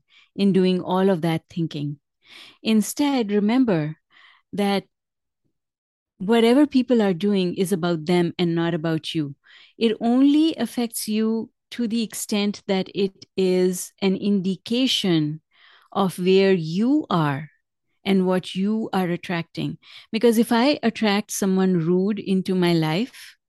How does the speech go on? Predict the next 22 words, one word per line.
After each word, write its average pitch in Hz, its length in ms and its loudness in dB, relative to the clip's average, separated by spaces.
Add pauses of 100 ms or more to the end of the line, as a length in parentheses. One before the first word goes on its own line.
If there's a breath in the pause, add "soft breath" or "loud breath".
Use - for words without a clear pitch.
(640)
I'm 220 260 4
doing 202 260 4
the 175 140 2
attracting. 170 720 -4 (840)
So 190 720 0 (680)
I 185 160 2
need 202 320 2
to 185 160 -2 (460)
do 185 160 2
some 165 260 0
shifting 156 800 0
so 185 200 -2
that 175 160 4
I 175 120 4
don't 175 360 2
attract 196 480 -2
more 170 400 2 (340)
rude 180 420 4
people 160 420 4
into 160 320 2
my 151 220 4
life. - 580 -4